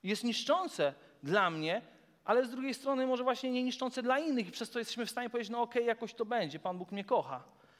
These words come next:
A nie żyjemy w sposób, w którym właśnie wypieramy się samego siebie i pozwalamy Jezusowi kierować w pełni naszym życiem.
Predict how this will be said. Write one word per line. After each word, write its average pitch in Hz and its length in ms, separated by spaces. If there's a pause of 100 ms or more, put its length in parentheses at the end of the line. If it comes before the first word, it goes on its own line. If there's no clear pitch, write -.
(440)
A 170 80
nie 202 160
żyjemy 247 280
w - 80
sposób, 220 360
w - 40
którym 226 260
właśnie 220 260
wypieramy 269 580
się 254 120
samego 196 380
siebie 151 420 (280)
i 185 60
pozwalamy 214 560 (260)
Jezusowi 247 600
kierować 220 380
w - 60
pełni 311 320
naszym 196 360
życiem. 139 440